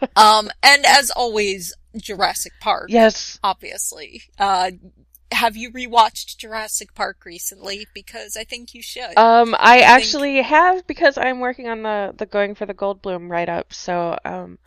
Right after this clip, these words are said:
Speaker 2: Oh, nice.
Speaker 1: I've watched, well, I got about halfway through and then I had to do something else, but Jurassic Park and The Lost World are both on the list for next week, uh, while I'm off work.
Speaker 2: Excellent.
Speaker 1: Yeah,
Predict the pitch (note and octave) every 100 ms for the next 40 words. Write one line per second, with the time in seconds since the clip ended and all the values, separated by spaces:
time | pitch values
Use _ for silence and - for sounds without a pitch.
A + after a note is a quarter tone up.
0 | _ D#4 G4 G4 A#4 F3+ F#3 F3 - -
1 | - - - _ _ _ _ G3 G#3+ G3+
2 | F#3 - A3+ G#3+ F#3+ F#3+ E3+ E3+ E3 D#3+
3 | D#3+ D#3 E3 D3+ D#3 D3+ D3 D3 D3 -
4 | C#3+ - - _ - G3 G3 - F#3+ F#3
5 | E3+ E3 E3 E3 E3 D#3+ D#3+ D#3+ - E3+
6 | E3+ E3+ - - - D#3+ D#3 - F3+ E3+
7 | _ _ _ F3 E3+ E3 F3 F3 D4 -
8 | - E4 G3+ E3+ _ _ _ _ -